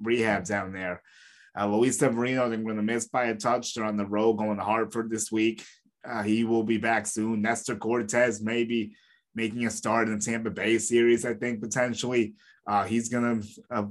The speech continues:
send, avoid more time in the I L. He'll be ready to go whenever his stint is up. So, uh, they're saying I think Tampa Bay is possible for him. And Efros started throwing a little bit, but I think he's far behind. I don't know, like, when his return is.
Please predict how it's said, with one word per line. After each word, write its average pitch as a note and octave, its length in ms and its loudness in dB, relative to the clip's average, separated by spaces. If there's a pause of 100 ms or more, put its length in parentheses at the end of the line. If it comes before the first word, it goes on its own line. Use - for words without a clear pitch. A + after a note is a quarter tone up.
(120)
send, A#2 400 0
avoid A2 400 2
more A2 360 2
time A2+ 280 0
in A2+ 60 -2
the A2+ 100 0
I G#2 140 2
L. A2 220 2
He'll G#2+ 120 2
be A2+ 120 2
ready A2 200 0
to G#2 80 -2
go A2 220 -2
whenever G#2 280 -2
his G#2 200 -4
stint G2+ 200 -6
is G2+ 100 -4
up. G#2 300 2 (380)
So, G2 500 0 (460)
uh, A#2 220 -2 (260)
they're G#2+ 160 2
saying A#2+ 340 2
I G#2 80 2
think G#2 160 0
Tampa G#2 240 0
Bay G2 120 -4
is F#2+ 100 -8
possible G2+ 480 -2
for G2 100 -10
him. D#2+ 140 -10 (880)
And A#2 380 2
Efros B2+ 480 2
started A2+ 380 -2
throwing G#2+ 300 0
a G#2+ 40 0
little G#2 180 0
bit, G2+ 220 -4
but G2 100 -4
I G2+ 60 -6
think G2+ 160 -16
he's G2+ 120 -4
far G2 240 -6
behind. F#2+ 300 -4
I F#2+ 100 -8
don't G2+ 80 -4
know, F#2+ 120 -6
like, F#2 160 -8
when F#2+ 120 -12
his F2+ 140 -14
return F#2+ 320 -8
is. F#2 180 -8